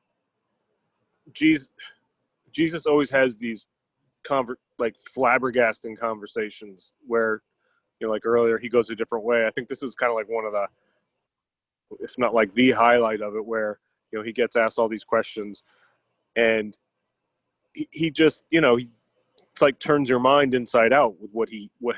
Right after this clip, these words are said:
how he responds, you know, like, he uses who, he uses whoever's words is saying something about him, since they are usually worldly words, and completely, you know, turns them around and, and says,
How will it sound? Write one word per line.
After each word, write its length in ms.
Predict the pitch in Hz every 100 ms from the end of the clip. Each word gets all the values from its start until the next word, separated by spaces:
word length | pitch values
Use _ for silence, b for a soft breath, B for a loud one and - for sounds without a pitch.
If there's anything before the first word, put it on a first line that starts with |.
| -
how 160 | 123
he 140 | 113 113
responds, 640 | 107 - 135 127 95 95
you 80 | 110
know, 160 | 113 110
like, 240 | 107 - _ _ _ _ _ _ _
he 80 | 123
uses 580 | 123 143 - 123 104 - _ _ _ _
who, 180 | _ - - _ _ - -
he 160 | -
uses 320 | 165 190 165 135
whoever's 460 | 143 143 151 139
words 340 | 117 143 143 120
is 100 | -
saying 240 | 156 156
something 360 | - 117 113 104
about 280 | 107 104
him, 120 | 107 107
since 260 | 123 113
they 160 | 120 110
are 140 | 110
usually 300 | 113 120 117
worldly 380 | 107 120 117 113
words, 380 | 113 143 123 - b b b b b _ _
and 240 | 117 113
completely, 640 | - 127 - 131 120 117 - _ _ _
you 100 | 127
know, 100 | 107
turns 300 | - 127 113
them 160 | 113
around 400 | 107 113 123 123
and, 140 | 113 110 127
and 180 | 110
says, 300 | - 120 104